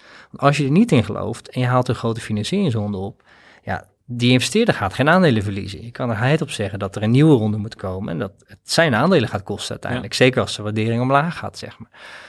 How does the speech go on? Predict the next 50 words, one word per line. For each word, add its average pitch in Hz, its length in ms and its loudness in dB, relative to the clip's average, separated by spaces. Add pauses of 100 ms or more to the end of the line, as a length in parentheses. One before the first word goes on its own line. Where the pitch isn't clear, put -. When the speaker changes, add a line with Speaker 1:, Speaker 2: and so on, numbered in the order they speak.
(140)
Speaker 1:
Dus 107 160 -2
we 131 60 2
proberen 131 380 6
daar 123 160 4
een 117 80 0
spiegel 165 380 2
voor 113 220 0
te - 80 -6
houden 101 220 -4
van, 107 100 -8
joh, 107 200 -6 (260)
ja, 131 360 -6 (320)
is 156 220 2
jouw 135 160 4
business 131 400 0
en 120 100 0
ben 123 120 2
jij 135 140 2
persoonlijk 127 580 0
gewoon 107 400 -6
echt - 420 -10 (240)
zeker 131 420 2
dat 123 140 -2
dit 131 120 0
de 117 80 -4
juiste 113 320 -2
route 135 220 2
is 123 100 -2
voor - 160 -10
je 101 80 -10
bedrijf? 101 460 -12 (380)
Want 151 140 -2
er 147 60 8
zijn 165 200 6
ook 143 80 2
alternatieven. 110 720 0
Je 101 60 -8
kan 98 220 -8
ook 98 160 -10
over 101 240 -10
een 107 100 -6
debt 135 220 2
financing 123 500 0
nadenken 117 560 0
of 95 180 -14
misschien 104 280 -10
een 98 80 -10
crowdfunding 123 760 2
of 123 180 -6
niet. 117 520 2